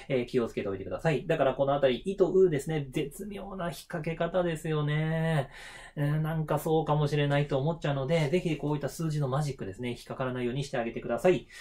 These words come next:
そして、絵は正解なので、答えは五番が正解という形になりました。では次行きましょう。問い七十八番です。貧血用薬に配合される鉄以外の金属成分に関する以下の記述について、書くなるべき軸の正しい組み合わせをしてから一つ選びなさいということで、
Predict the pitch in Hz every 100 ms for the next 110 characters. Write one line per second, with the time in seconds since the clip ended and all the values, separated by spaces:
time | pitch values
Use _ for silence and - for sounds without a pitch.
0 | - - 254 285 254 254 269 220 - 185
1 | 170 170 147 143 190 - 135 113 98 -
2 | 120 143 143 220 170 147 135 113 113 104
3 | - 190 226 196 175 175 160 156 151 269
4 | 269 180 160 143 - 214 180 143 143 127
5 | 117 139 120 98 92 - 226 254 233 -
6 | - - - - - 302 302 311 311 320
7 | 262 202 175 185 180 175 180 175 185 254
8 | 240 247 294 285 269 262 277 247 - 175
9 | 165 160 165 147 120 147 202 - 131 123
10 | 98 - 104 98 98 101 95 - 196 95
11 | 98 170 131 - 117 101 95 95 98 110
12 | - 147 - 165 190 247 226 214 208 202
13 | 196 190 180 277 285 262 254 240 262 269
14 | 233 202 185 240 226